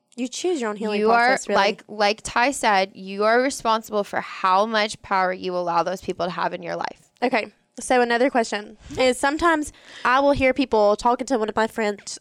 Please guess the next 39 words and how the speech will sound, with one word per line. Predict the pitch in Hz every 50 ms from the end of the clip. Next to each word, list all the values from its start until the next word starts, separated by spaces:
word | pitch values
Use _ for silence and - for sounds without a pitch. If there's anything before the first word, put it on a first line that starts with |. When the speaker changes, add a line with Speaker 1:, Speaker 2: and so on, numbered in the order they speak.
| -
Speaker 1:
Her | 247 214 262
and | 254 254
her | 262
friend | 254 - 240 226 208
just | 214 220 -
recently, | - 220 220 - - - - 208
I | 208
mean, | 214 220 208
her | 214 240
and | 240 240
her | 226
boyfriend | 202 214 208 - 208 208
just | 202 -
recently | 208 202 - - - 170
broke | - - - - -
up. | - - _ _ _ _ - - _ _ _ _ _ -
And | - 269 277 285
they | 285
will | 254 269 262
send | - - - 349 359 403 392 349
her | 311 285 233
pictures | 226 - - 320 330 277 - - - - - - - -
and | - 240 240
screenshots | 226 - - - 262 262 262 247 - - 196 185 - - - -
of | 226 214 - - - -
Speaker 2:
Of | - 262 233 202
what | - 190
Speaker 1:
him | - 233
and | -
Speaker 2:
he's | 214 208 185
doing. | 202 214 196
Speaker 1:
Yes. | 320 403 508 466 285 240 - -
And | 285 302
it's | 320 -
just | - 349 320 -
like, | 330 311 294
Speaker 2:
Yes. | 196 190 175 196
Speaker 1:
I | 247 247 254
don't | 247 262 247 247 240